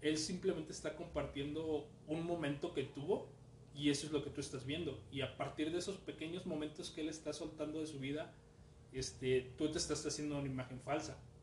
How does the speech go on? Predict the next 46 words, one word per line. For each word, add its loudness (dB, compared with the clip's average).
o 2
estás 0
teniendo 4
un 2
reflejo 2
de, -2
o -8
una 2
proyección 0
que -6
te -8
está -4
dando 0
esa -6
persona -4
y 0
una 2
proyección 4
que -2
no -2
es 0
real. 2
Y 2
muchas 6
veces 6
eso 0
es -4
lo 0
que -16
genera 0
la 2
angustia, 2
el, -6
el -4
pensar 4
que 4
la 4
vida 6
de 4
ese 4
influencer 2
es 4
así 0
todo 2
el 0
tiempo. -4